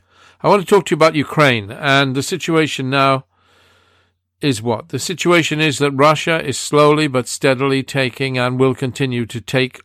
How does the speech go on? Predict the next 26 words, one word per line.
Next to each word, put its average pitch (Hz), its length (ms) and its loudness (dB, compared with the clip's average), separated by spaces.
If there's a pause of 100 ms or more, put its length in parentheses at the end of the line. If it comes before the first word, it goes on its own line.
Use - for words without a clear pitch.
all 139 380 4
of 123 280 2
the 120 120 -2
Donbass. 107 960 -2 (720)
Couple 135 300 0
of 107 140 -4
provinces, 113 840 0
the 107 260 -10
big 127 400 0
industrial 113 720 0
provinces, 113 680 -6
the 117 120 -6
heavily 123 500 0 (580)
populated 131 960 0
east - 520 -4 (1300)
provinces 123 760 2
of 123 280 -2
Ukraine, 123 800 2
which 113 260 -10
have, 113 720 -4
by 113 180 4
and 110 160 -2
large, 104 440 2
a 107 120 -4
Russian-speaking 113 840 -6
population, 139 800 0